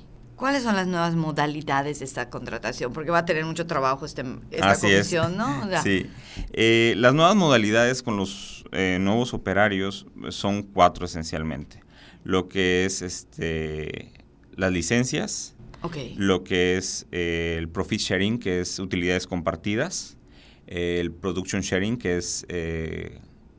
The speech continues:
Speaker 2: producción compartida,
Speaker 1: Ok.
Speaker 2: y por último, este, contrato de servicios.
Speaker 1: Ujú.
Speaker 2: La característica principal de cada uno de ellos es,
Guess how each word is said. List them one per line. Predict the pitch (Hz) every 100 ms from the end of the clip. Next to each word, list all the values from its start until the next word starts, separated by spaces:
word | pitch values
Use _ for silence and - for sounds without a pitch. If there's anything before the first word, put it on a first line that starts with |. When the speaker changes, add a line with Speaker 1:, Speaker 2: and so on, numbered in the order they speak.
| - -
Speaker 2:
producción | 95 87 - 95
compartida, | 98 90 87 80 104 107 151 -
Speaker 1:
Ok. | 165 165
Speaker 2:
y | 165 220 214
por | - -
último, | 104 107 117 117 117 -
este, | - 82 82 - 85 82 80 80
contrato | 90 87 85 92
de |
servicios. | 90 101 117 139 110 - - - -
Speaker 1:
Ujú. | 185 180 170 - - -
Speaker 2:
La | 123 123
característica | 135 131 120 165 - - -
principal | 120 110 101 101 - 113
de | 113 110
cada | 110 104
uno | 101 104 98
de | 92
ellos | 95 95 95
es, | 92 92 -